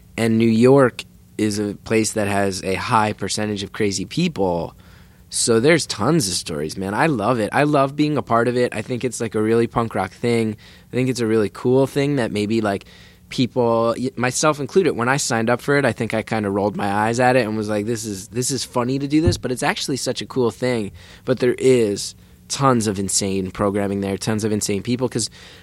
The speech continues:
one of the great things about public access is they really do let anyone have a show. And if you are schizophrenic, you can have a show. If you are completely disconnected from society, you can have a show.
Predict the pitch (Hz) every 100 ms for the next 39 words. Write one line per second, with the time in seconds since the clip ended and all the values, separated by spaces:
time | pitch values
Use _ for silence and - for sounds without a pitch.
0 | - 139 185 147 135 131 - 120 113 117
1 | 220 - 127 117 113 - 117 123 131 131
2 | 135 165 165 135 175 120 117 - 120 123
3 | 127 113 110 104 98 131 151 98 78 -
4 | - - - 113 - 113 107 113 107 101
5 | 98 98 - - - - 110 95 - 107
6 | 117 123 127 131 123 120 127 - 131 127
7 | 131 101 98 90 98 95 69 92 95 90
8 | 87 82 52 50 50 - - - - -
9 | - 104 - 117 117 107 117 - 107 110
10 | 120 104 110 95 - 117 135 139 143 135
11 | 135 127 127 - 135